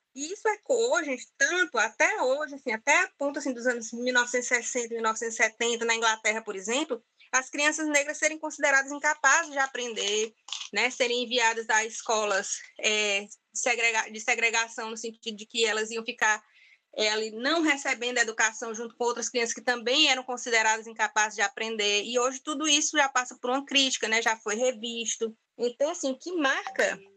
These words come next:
esse aparecimento dessas relações étnico-raciais nos espaços educativos só é a reivindicação, né, do povo negro, do, né, da diáspora, né, do povo indígena aqui no Brasil também, desse espaço educativo, né? Os povos indígenas reivindicam o direito à educação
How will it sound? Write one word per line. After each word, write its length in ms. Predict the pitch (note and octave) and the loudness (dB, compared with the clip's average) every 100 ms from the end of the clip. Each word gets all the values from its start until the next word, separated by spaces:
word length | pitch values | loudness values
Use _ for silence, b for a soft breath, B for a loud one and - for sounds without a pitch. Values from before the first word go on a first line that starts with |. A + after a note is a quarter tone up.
| _ | _
esse 640 | - A#3 - B3 A3+ G#3+ F#3+ F#3 - - | -2 0 -2 -4 -4 -4 -8 -12 -8 0
aparecimento 840 | G#3 - G#3+ A3 A3 G3 A3 E4+ | 0 2 -2 -4 -10 -6 -4 -2
dessas 220 | B3+ G#3+ | -2 -2
relações 440 | G#3+ G3 F#3+ G#3+ G3 | -2 -2 -4 -4 0
étnico-raciais 720 | G3 G3+ F#3 G3 G3 G3+ F#3+ | 0 -2 -2 0 0 -2 -2
nos 120 | G3 | -4
espaços 380 | G3+ - F#3+ - | -8 -2 -2 -2
educativos 840 | F#3 F#3 E3+ E3+ - B3+ D#4+ C4+ - - | -8 -2 -4 -2 -4 -2 -2 -6 -14 -6
só 160 | - | 2
é 140 | E4+ F4 | 4 4
a 40 | |
reivindicação, 760 | F4 F#4 F4+ F4 F#4 A4 - D4+ | 2 0 0 -2 0 0 0 0
né, 100 | C4 | 0
do 120 | C4+ | 0
povo 260 | C#4 C#4 D#4 | 0 0 0
negro, 400 | C#4+ B3 C#4 C4 | 2 2 0 -10
do, 260 | B3 A3+ G#3+ - | -16 -18 -16 -6
né, 160 | A3+ | 2
da 140 | A3+ A3 | 2 2
diáspora, 640 | A#3 A3 B3+ - D#4 D4 | 2 2 2 -2 -4 -2
né, 240 | G#3 C4 - b b _ | 2 0 -2 b b _
do 160 | G#3+ A3 | -14 0
povo 240 | B3 A#3+ | 0 0
indígena 480 | B3+ G#3+ D4 D#4 C#4 | -6 -2 -2 2 0
aqui 120 | C4+ | 0
no 100 | A#3+ | 0
Brasil 360 | A3+ A3 G#3+ G#3+ | 2 2 -2 -6
também, 300 | A3 A#3+ C4+ | -4 -2 0
desse 260 | C#4 - | 0 0
espaço 480 | G#4 - C#4+ C#4+ - | -4 -2 0 0 -2
educativo, 680 | G#3+ G#3+ G3 - F3 E3 F3 | -4 0 -2 -2 -6 -6 -4
né? 160 | G3 D4 - | -4 -4 -10
Os 220 | A#3 - | -12 -2
povos 300 | B3 A#3+ A#3+ | 0 0 -2
indígenas 500 | B3+ A3 A#3 B3 A#3+ | -8 -8 -10 -4 -2
reivindicam 720 | B3 A#3+ A#3 A#3 A3 D4 D#4+ | 0 0 -2 -6 -2 -2 0
o 60 | C#4+ | 2
direito 300 | B3+ A#3 A3+ | 2 2 -2
à 100 | G#3 | -6
educação 600 | A3 A3 G#3 - G3+ | 0 0 0 -2 -6